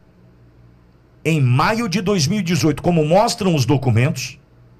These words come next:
tudo isso foi premeditado. E segundo Fabiano Golgo, a contratação se dá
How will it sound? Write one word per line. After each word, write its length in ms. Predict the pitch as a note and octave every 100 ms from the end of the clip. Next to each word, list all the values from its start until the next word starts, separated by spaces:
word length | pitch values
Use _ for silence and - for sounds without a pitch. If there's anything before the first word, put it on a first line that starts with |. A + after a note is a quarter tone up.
| _ _ _ _ _ _ - _ _ -
tudo 280 | B3 F#3 E3
isso 260 | F#3 F3+
foi 280 | - F3 - -
premeditado. 1700 | F#3 G3 G3+ G3+ - D3+ F3+ F#3+ C3 C3 E3+ - D#3+ D3+ B2+ A#2+ E2 C2+ - - - F#3+
E 80 |
segundo 520 | F#3 G3 C3+ D3 C#3+ C3+
Fabiano 580 | C#3+ C3+ C3 B2 D#3
Golgo, 560 | E3 D#3 E3 E3+ A3 G#3+ - - _ _ _ -
a 120 | C3
contratação 720 | D#3+ F3+ F#3+ F3+ E3+ - D#3
se 140 | C#3 G3
dá 340 | C#3+ D#3